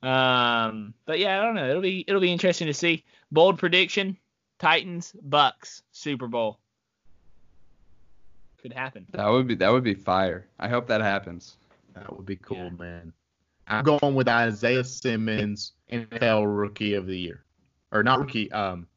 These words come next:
Speaker 3: Defensive Rookie of the Year.
Speaker 2: My, uh, hot take is Jalen Hurts, drafted by the Philadelphia Eagles in the second round of this draft, will be the M V P of the league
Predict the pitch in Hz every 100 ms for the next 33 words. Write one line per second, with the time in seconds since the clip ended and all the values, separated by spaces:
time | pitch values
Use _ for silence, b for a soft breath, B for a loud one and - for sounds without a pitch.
0 | _ 131 131 127 107 101 98 101 90 87
1 | 85 - _ _ _ _ _ _ _ _
2 | - - _ _ - - - _ _ _
3 | _ _ _ - 113 123 135 147 117 127
4 | 127 135 139 - 156 139 139 - - _
5 | _ _ - 113 117 113 110 107 107 113
6 | - 120 120 143 160 143 131 127 - -
7 | - - _ _ _ _ _ - 117 113
8 | 131 147 135 120 117 120 117 113 117 117
9 | 92 117 123 123 110 98 107 113 117 104
10 | 107 107 101 104 - 98 92 92 - b
11 | b b b b 113 143 143 147 143 117
12 | - 123 151 160 165 165 - 165 165 139
13 | 147 135 151 139 90 -